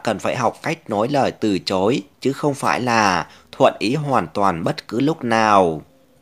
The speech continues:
Và bà tuổi Tỵ trong ngày thứ bảy này, bạn cũng cần phải có chính kiến riêng của mình. Thấy có sự chẳng lành xảy ra thì bạn nên tránh ngay từ trước đó. Tiền bạc kiếm được đâu phải là dễ dàng gì.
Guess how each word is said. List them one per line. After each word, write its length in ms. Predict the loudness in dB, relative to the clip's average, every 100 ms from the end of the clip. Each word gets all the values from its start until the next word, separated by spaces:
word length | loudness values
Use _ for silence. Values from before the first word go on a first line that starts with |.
| _ _ _ _ _ _ _ _ -2
Và 220 | 2 4
bà 180 | 4 2
tuổi 160 | -2
Tỵ 260 | -2 0 0
trong 220 | 2 2
ngày 140 | 2 0
thứ 140 | -2
bảy 300 | 0 2 0
này, 460 | -2 0 0 0 -4 -10 -4
bạn 180 | 0 0 0
cũng 160 | -4
cần 220 | 0 0 0
phải 200 | -2 -4
có 140 | 0 0
chính 260 | 0 -4
kiến 220 | -2 -2 -2
riêng 360 | 2 2 2
của 140 | 0 2
mình. 440 | 4 4 4 -2 -8 -18 -4
Thấy 180 | -2 0
có 120 | 0
sự 240 | 0 -2 -2
chẳng 220 | -4 -4
lành 240 | -2 -2 -4
xảy 260 | -6 -6
ra 480 | -2 2 2 2 0 -6
thì 160 | -2 -2
bạn 200 | 0 -2
nên 200 | -2 -4
tránh 340 | -2 -2 -2
ngay 200 | -4 -4
từ 200 | -2 -4
trước 300 | -4 -4 -4
đó. 420 | 2 4 6 4 0 -12 -20 -2
Tiền 200 | 2 2
bạc 220 | 2 0 0
kiếm 220 | -4 2
được 340 | 4 4 2 _
đâu 200 | 0 0
phải 260 | 2 0 0
là 180 | 0 0
dễ 240 | -2 -2
dàng 320 | -2 -2 -2
gì. 460 | -2 2 2 2 -2